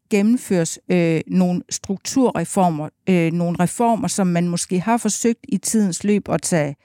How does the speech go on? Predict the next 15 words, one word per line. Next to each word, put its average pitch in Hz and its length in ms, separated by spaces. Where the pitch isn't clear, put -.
fat 262 260
på, 220 280
men 202 160
som 202 300
er 185 220
sindssygt - 540
svære. 165 420
Og - 180
det 254 140
er 220 140
jo 220 100
blandt 196 260
andet 185 380
de 190 100
her, 165 280